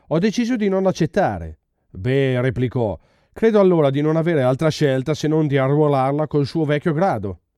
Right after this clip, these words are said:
E io, "Sono molto spiacente", omettendo la parola "signore", in grassetto. <laughs>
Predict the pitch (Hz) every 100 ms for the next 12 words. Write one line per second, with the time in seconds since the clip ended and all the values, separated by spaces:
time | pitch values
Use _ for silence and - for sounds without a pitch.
0 | _ - 156 131 104 90 _ _ _ _
1 | - 285 240 240 233 - 196 - 135 117
2 | 104 117 - _ - 110 131 139 143 156
3 | 143 139 127 120 - 123 131 113 95 85
4 | - - 127 117 123 104 - 107 - 113
5 | - - - 143 - 139 123 - 120 -
6 | - _